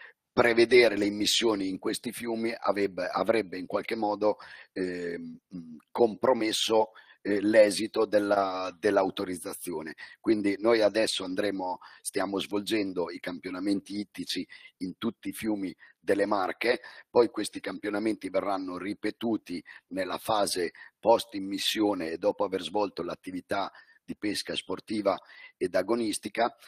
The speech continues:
e, eh, anche con i nostri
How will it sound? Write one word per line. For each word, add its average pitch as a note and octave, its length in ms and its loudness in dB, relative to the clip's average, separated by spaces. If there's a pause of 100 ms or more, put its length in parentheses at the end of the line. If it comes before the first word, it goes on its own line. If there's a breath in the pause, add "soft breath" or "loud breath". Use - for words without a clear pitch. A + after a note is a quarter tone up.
(160 soft breath)
e, - 300 0
eh, F2 560 0
anche G2 380 -4
con F#2+ 160 -8
i F#2+ 80 -4
nostri F#2+ 600 -6